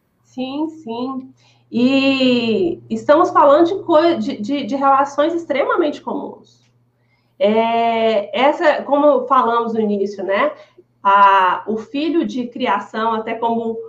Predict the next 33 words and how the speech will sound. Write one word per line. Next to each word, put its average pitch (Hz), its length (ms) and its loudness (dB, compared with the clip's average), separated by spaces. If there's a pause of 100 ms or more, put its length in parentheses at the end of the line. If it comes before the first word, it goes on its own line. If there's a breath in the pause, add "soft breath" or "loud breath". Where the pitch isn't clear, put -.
(160)
o 247 120 -2
Rodrigo 220 460 0
até 226 120 -4
me 254 100 2
ajudou 226 360 2
aqui 247 100 -4
na 214 140 2
hora 214 160 2
que, 214 240 -4
que - 160 -8
eu 202 140 2
acabei 208 340 0
me 220 100 0
perdendo 196 640 -2 (300 soft breath)
em 233 100 -2
relação 202 440 2
ao 196 160 4
nome, 226 460 4 (240 loud breath)
bem 262 340 2
como 233 680 2
essas 214 480 -2
adoções 214 680 -4
brasileiras, 202 800 0
como 202 180 -12
a 196 40 -8
gente 190 120 -12
falou, 190 180 -4
que 202 80 -8
elas 202 140 -2
sempre 269 220 -4
foram 240 240 -2
muito 254 260 -4
comuns, 240 600 0